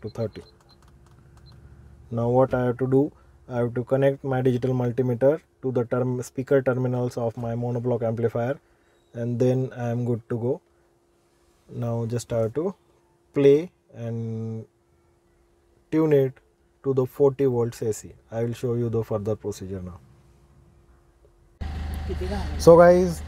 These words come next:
now I connected the pen drive and the fifty hertz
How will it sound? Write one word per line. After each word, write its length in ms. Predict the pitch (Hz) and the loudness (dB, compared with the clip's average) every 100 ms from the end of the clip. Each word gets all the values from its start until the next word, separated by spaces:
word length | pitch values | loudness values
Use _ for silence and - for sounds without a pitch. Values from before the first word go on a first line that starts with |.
| 147 | -6
now 320 | 147 147 147 | 0 2 2
I 40 | |
connected 460 | 147 156 147 170 160 | 2 0 2 0 4
the 220 | 165 175 - - - - - - - - - | 4 4 0 -10 -10 -10 -10 -10 -10 -10 0
pen 200 | 147 147 | 2 6
drive 200 | 160 214 - - - - - - - | 6 4 0 -10 -10 -10 -8 -10 -6
and 400 | 139 143 143 143 | -2 2 4 4
the 100 | 143 | 2
fifty 300 | 147 156 - | 2 0 8
hertz 380 | 165 165 160 - | 8 10 6 -4